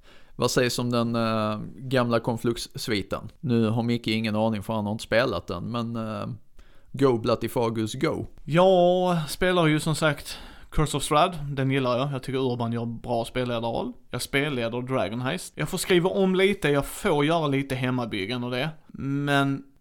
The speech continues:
Speaker 2: det uppmuntrar dem också att man ska göra. Där är vissa grejer som är inskrivet liksom, och så är det ju. Och vissa grejer improviserar jag fram. Och det får man nog göra, jag vet inte, jag tror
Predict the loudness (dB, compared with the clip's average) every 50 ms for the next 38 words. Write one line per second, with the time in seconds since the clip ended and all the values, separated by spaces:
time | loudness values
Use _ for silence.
0 | -20 -16 -12 -10 -10 -10 -4 0 2 4 6 6 6 6 4 2 2 2 0 0
1 | 0 0 -2 -2 -2 0 0 0 0 0 0 -2 -2 -2 -2 -2 -2 -2 -2 -4
2 | -4 -4 -6 -2 0 0 2 2 2 2 4 4 2 2 0 -2 0 0 0 2
3 | 2 0 -2 -2 0 -2 0 0 0 0 -2 -4 -6 -8 -8 -4 -2 -2 -2 -2
4 | -2 -4 -4 -4 -4 -4 -4 -4 -4 -4 -6 -6 -8 -8 -8 -10 -10 -10 -10 -8
5 | -6 -6 -4 -2 -2 -2 -2 -4 -6 -8 -8 -10 -12 -16 -20 _ _ -6 -4 -2
6 | -2 0 -2 -2 0 0 0 0 0 0 -2 -4 -4 -4 -6 -6 -4 -2 -2 -2
7 | 0 0 -2 -2 -2 -2 -2 -2 -2 -2 -6 -10 -14 -18 -12 -8 -6 -2 0 0
8 | 0 0 -4 -8 -10 -4 -2 0 0 0 0 0 0 0 0 0 0 0 0 0
9 | 0 0 2 0 0 -2 -2 -2 -2 -4 -4 -6 -4 -4 -4 -4 -4 -6 -6 -4
10 | -4 -2 -2 -4 -6